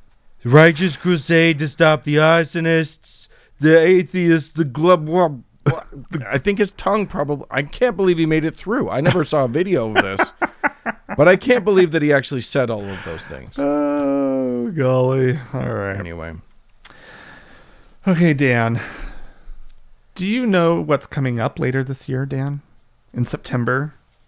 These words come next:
Speaker 2: This
Speaker 1: Uh, your
Speaker 2: September?
Speaker 1: birthday.
Speaker 2: It, that's true.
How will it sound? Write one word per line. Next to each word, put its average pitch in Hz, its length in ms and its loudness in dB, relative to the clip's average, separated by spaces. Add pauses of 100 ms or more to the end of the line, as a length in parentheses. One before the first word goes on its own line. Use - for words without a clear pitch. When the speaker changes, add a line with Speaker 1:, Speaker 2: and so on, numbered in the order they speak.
(640)
Speaker 2:
This 117 140 0
Speaker 1:
Uh, - 20 2
your 123 460 2
Speaker 2:
September? 151 40 -2
Speaker 1:
birthday. 147 480 0 (360)
Speaker 2:
It, 147 360 -8
that's 123 320 -2
true. 85 540 -14